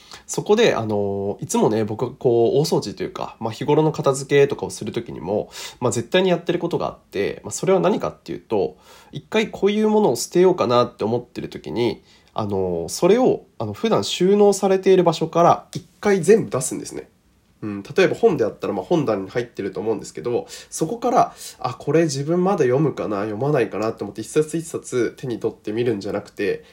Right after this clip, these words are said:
一回それを全部出してしまって、で、そこからセンサー、あの、選別していくっていうことをやっていて、服装でもそうですね。あの、洋服でもそうなんですけど、あの、ハンガーにかかってね、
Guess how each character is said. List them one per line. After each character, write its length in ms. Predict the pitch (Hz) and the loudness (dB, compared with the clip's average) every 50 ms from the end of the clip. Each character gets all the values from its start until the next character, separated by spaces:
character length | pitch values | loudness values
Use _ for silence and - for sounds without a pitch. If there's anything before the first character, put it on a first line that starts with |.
| _ - | _ -16
一 120 | 160 - _ | -16 -14 _
回 180 | - 214 220 214 | -2 0 0 2
そ 120 | - 220 | 2 2
れ 80 | 214 214 | 4 4
を 100 | 196 175 | 4 4
全 340 | - - - 185 233 233 156 | 2 2 4 4 4 4 2
部 80 | 120 | 0
出 120 | 107 113 110 | -2 -2 -2
し 80 | - | -4
て 80 | - 117 | -8 -12
し 140 | - - 104 | -12 -10 -10
ま 60 | 92 | -12
っ 40 | 92 | -12
て、 400 | - _ - 139 - - - _ _ - | -14 _ -4 -2 -2 -2 -4 _ _ -6
で、 140 | 151 147 147 | -4 -4 -4
そ 120 | - 180 | -2 -4
こ 120 | 180 214 | -6 -4
か 100 | 214 - | -2 -2
ら 80 | 220 202 | -2 -2
セ 140 | 196 - 202 | 0 0 0
ン 80 | 165 | 0
サ 260 | 151 - 98 - - - | 0 -2 -4 -4 -6 -8
ー、 160 | - _ _ _ _ _ _ _ _ _ | -16 _ _ _ _ _ _ _ _ _
あ 140 | - - | -6 -6
の、 560 | 110 107 98 95 92 92 92 92 95 82 - - _ _ | -4 -2 -2 -2 -2 -2 -2 -4 -4 -6 -8 -12 _ _
選 220 | - - 147 131 | -6 -4 0 0
別 300 | 127 127 - - 110 113 | 0 0 0 -2 -6 -6
し 80 | - - | -4 -4
て 100 | - 151 | -4 -4
い 60 | - | -2
く 140 | - 196 180 | 0 -2 -2
っ 20 | |
て 180 | 180 - - 101 | -2 -4 -6 -4
い 40 | 101 190 | -4 -4
う 80 | 180 | -4
こ 140 | 180 - - | -6 -8 -6
と 80 | - 120 | -4 -4
を 60 | 87 | -4
や 80 | - | -4
っ 20 | - | -6
て 160 | - - 180 | -10 -14 -16
い 40 | 165 | -12
て、 280 | - - 107 - - - | -8 -6 -6 -6 -8 -12
服 180 | - - - 214 | -10 -4 -2 -2
装 180 | 208 - 208 | 0 0 0
で 80 | 202 190 | 0 0
も 100 | 139 - | 0 -2
そ 140 | - - - | -4 -8 -10
う 40 | - | -10
で 20 | - | -8
す 60 | - | -6
ね。 220 | 131 127 123 - _ - | -6 -6 -6 -8 _ -8
あ 80 | 123 107 | -6 -4
の、 120 | 104 104 - - - | -4 -6 -8 -6 -2
洋 140 | 165 170 160 | 0 0 0
服 360 | - - 175 160 156 139 131 - | -2 -2 -2 0 0 0 -2 -4
で 80 | 151 | -4
も 100 | 123 110 | -6 -6
そ 160 | - - 110 | -6 -8 -10
う 60 | 104 - | -10 -10
な 40 | |
ん 60 | - 147 | -10 -12
で 60 | - | -14
す 80 | - | -12
け 80 | - - | -10 -6
ど、 220 | - 131 - - - _ _ _ _ _ _ _ _ _ _ _ _ _ _ - - | -4 -4 -4 -4 -8 _ _ _ _ _ _ _ _ _ _ _ _ _ _ -12 -8
あ 80 | 120 | -6
の、 80 | 120 120 | -6 -2
ハ 100 | 123 160 | 0 0
ン 80 | 156 123 | 0 0
ガ 80 | 101 | -2
ー 40 | 107 | -4
に 60 | 101 | -8
か 120 | - - - | -8 -6 -4
か 80 | 117 | -4
っ 100 | 110 - | -4 -4
て 80 | - - | -4 -4
ね、 180 | 127 139 143 | -2 -2 -4